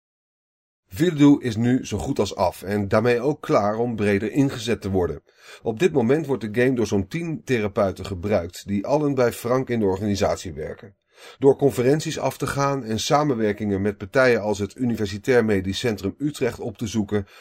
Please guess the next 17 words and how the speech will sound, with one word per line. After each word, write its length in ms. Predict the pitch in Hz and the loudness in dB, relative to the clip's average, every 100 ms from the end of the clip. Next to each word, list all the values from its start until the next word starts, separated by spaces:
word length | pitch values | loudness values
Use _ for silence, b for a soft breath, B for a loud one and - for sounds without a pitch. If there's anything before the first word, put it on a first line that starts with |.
| B | B
hopen 280 | B 123 120 | B 2 4
Menno 260 | 117 143 113 | 2 4 2
en 160 | 110 | 0
Frank 400 | 101 123 127 - - | -2 -2 -2 -4 -8
dat 120 | 113 | -8
de 200 | 107 110 | -4 -2
game 160 | 117 107 | 0 0
meer 280 | 113 147 | 0 0
kinderen 380 | 143 120 107 104 | -2 -2 -2 -2
kan 160 | 104 107 | -4 -2
helpen 400 | 104 95 95 101 | -2 -2 -4 -4
om 140 | 104 | -4
over 260 | 90 101 98 | -4 -6 -2
hun 180 | 104 104 | 0 0
misbruik 480 | 117 98 98 90 | -2 -2 0 0
te 100 | - | -4
praten. 540 | 90 98 90 78 - | -4 -2 -2 -4 -14